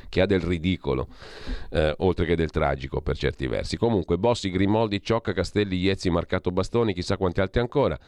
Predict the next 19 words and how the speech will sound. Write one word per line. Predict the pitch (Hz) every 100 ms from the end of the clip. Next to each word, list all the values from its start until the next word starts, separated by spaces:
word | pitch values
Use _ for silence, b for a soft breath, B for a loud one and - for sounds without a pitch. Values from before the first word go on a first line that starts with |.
| B B B B
"Bella | 92 127 117
squadra | - 113 117 104
di | 95 90
svitati", | 78 90 107 - 50 50 - 50
scrive | - 55 53 50 53
Raul | 65 71 80 82 80 78
da | 78 76
Cesano | 82 78 78 87 87
Maderno. | 85 80 76 69 65 65 71
"A |
me | 85 107
piacerebbe | 95 85 92 98 85
sentirli | 82 82 101 135
in | 139
radio | 85 76 76
invece | 80 82 82 76
di | 78
vederli | 92 76 71 78
sempre | - 69 67 - 73